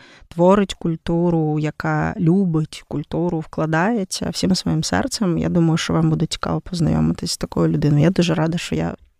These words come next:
з тобою познайомилась. <laughs> Клас.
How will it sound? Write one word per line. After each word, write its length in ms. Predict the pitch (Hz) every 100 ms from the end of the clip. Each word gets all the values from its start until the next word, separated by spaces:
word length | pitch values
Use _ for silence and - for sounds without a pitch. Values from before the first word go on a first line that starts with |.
| -
з 100 | -
тобою 220 | 160 165
познайомилась. 680 | - 151 175 156 - 175 - -
<laughs> 1200 | 226 233 - 240 - 220 - - - - 320 - -
Клас. 300 | 135 120